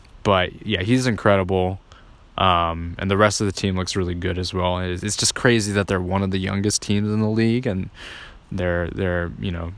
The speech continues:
as successful as they've been so far. Uh, yeah, it's pretty crazy. So I, I,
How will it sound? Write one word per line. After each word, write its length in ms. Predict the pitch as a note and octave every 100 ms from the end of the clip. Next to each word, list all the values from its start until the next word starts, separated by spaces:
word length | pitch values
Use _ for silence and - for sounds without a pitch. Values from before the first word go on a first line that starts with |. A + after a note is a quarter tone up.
| - - -
as 200 | F#2 F#2
successful 600 | - - G2 F2+ - F#2+
as 180 | F#2+ F#2+
they've 220 | F#2+ F#2
been 260 | F#2+ F#2 G#2
so 200 | A#2 G#2+
far. 400 | A2+ A#2+ C3+ B2+ - - - - -
Uh, 560 | F#2+ F#2+ G2 G2 G#2 -
yeah, 260 | C#3+ A#2+ A2
it's 200 | A#2+ -
pretty 160 | C#3
crazy. 400 | - B2+ G2 F2+
So 380 | - G2+ F#2 F2
I, 200 | - F#2
I, 220 | F2+ F2+